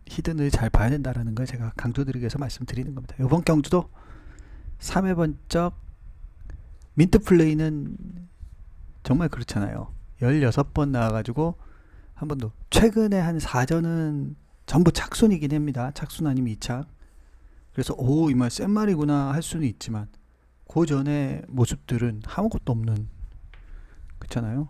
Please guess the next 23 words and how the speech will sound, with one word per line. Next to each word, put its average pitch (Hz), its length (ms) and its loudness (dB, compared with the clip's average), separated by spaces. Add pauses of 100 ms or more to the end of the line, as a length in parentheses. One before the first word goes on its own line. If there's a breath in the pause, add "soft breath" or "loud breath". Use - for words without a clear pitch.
(120)
아무것도 196 400 0
없는 117 180 2
말이었고, 117 600 2 (640 soft breath)
특히 185 480 -2
사월 170 480 4
육일자 143 720 0
최근에 160 420 0
사전에서도 147 1160 -2 (1080 soft breath)
거의 147 180 6
비인기권이었고요. 143 1000 0
그 135 180 4
전에 170 340 2
이제 135 340 0
최-, 156 160 -4
삼 190 240 2
전에도 143 1080 0 (300)
오월 139 180 4
이십오일자 143 540 2
레이스도 131 640 -2 (100)
비인기권 127 580 0
마필이었고요. 107 760 -4 (1300 soft breath)
그리고 196 300 2
이제 156 140 2